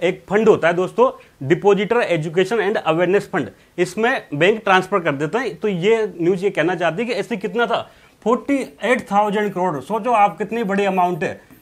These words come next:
लगभग पिछले दस बारह साल से फ़ोर्टी एट थाउजेंड करोड़ रुपए बैंकों ने आरबीआई के इस अकाउंट में ट्रांसफर कर दिए। तो आज पूरा इसका हम एनालिसिस करेंगे कि ये जो डिपॉजिट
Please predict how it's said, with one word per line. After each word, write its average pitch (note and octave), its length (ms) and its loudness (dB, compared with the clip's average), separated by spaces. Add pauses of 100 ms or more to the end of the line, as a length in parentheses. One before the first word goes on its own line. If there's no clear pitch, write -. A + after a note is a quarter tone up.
लगभग G3+ 360 -2
पिछले G#3+ 220 -4
दस G3+ 180 -4
बारह G3+ 220 0
साल G#3 220 -2
से A3+ 180 -4 (580)
फ़ोर्टी A3+ 300 2
एट A3 380 2
थाउजेंड G#3 340 0
करोड़ G3 180 2
रुपए F#3+ 220 0
बैंकों F3+ 340 0
ने G#3+ 120 -2
आरबीआई F3 300 0
के F3+ 100 -6
इस G3+ 100 -2
अकाउंट D#3+ 300 -2
में G#3+ 80 0
ट्रांसफर F#3 320 -2
कर D3+ 140 -2
दिए। B2 240 -6 (280)
तो G#3+ 80 0
आज G#3+ 260 6 (140)
पूरा G#3+ 280 2
इसका A3 260 2
हम G#3 200 2
एनालिसिस F3 480 0
करेंगे C#3+ 380 -2 (460)
कि G3+ 120 0
ये A3 200 4
जो G3 220 6 (300)
डिपॉजिट G3 580 0